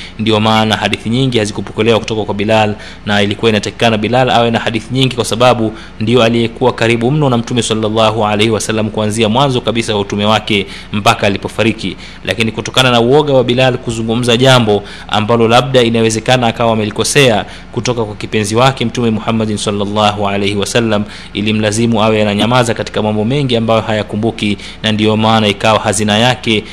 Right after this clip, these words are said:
ya mafundisho ya hadithi si nyingi kama ilivyokuwa kwa maswahaba wengine. Huyu ni Bilal ibn Rabah. Mwenyezi Mungu amuie radhi,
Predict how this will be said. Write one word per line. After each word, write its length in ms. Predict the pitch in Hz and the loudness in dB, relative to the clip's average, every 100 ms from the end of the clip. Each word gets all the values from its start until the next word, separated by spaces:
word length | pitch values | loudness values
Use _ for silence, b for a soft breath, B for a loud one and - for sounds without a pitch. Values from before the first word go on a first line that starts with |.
| B | B
ya 100 | 107 | -2
mafundisho 540 | 107 104 117 131 135 120 | -2 -2 -2 -2 -2 -4
ya 80 | 101 | -4
hadithi 540 | 113 117 113 110 101 B B | -2 -2 -2 -4 -6 B B
si 240 | - - 131 | -4 2 2
nyingi 400 | 131 139 120 104 | 4 2 2 0
kama 260 | 117 117 | 0 2
ilivyokuwa 640 | 107 104 101 - 113 98 95 B B | 0 0 -4 0 2 2 0 B B
kwa 120 | 117 | -2
maswahaba 640 | 107 - 101 - 98 95 92 | -2 -2 -4 -2 -2 0 -4
wengine. 580 | 92 92 98 95 87 85 B B - | -2 -4 -2 -2 -4 -10 B B -2
Huyu 160 | 127 | 0
ni 100 | 117 | 2
Bilal 360 | 107 104 107 101 | 2 2 2 2
ibn 240 | 92 95 | -2 -2
Rabah. 500 | 92 90 101 101 - - B - | -4 -2 2 2 0 -8 B -6
Mwenyezi 360 | 127 123 113 107 | -2 2 0 0
Mungu 340 | 113 110 107 | 0 0 0
amuie 360 | 98 104 107 98 | 0 0 0 2
radhi, 460 | 107 110 104 101 | 4 4 2 -4